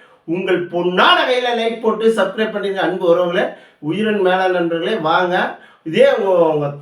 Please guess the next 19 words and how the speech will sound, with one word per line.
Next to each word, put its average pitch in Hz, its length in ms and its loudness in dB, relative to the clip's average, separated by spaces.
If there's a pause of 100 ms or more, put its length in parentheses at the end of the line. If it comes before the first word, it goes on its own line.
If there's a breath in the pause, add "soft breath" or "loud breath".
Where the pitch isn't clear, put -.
(300)
உங்க 156 160 -4
தகவல் 214 600 2
எப்பொழுதும், 214 600 0
அஹ், 185 220 2
பரிமாற்றம் 196 500 0
செஞ்சு 202 280 -2
கொண்டு 196 220 -2
இருக்கிறது 170 280 -2
அன்பு 170 240 0
சொந்தமே. 170 500 -2 (200 loud breath)
நான் 185 320 2
ஒரு 180 140 2
விவசாய 214 440 2
குடும்பத்துல 185 400 -4
பிறந்தவன், 175 500 -2 (220 loud breath)
நான் 151 200 -4
வேற 180 240 2
யாரும் 185 440 2
கிடையாது. 175 680 0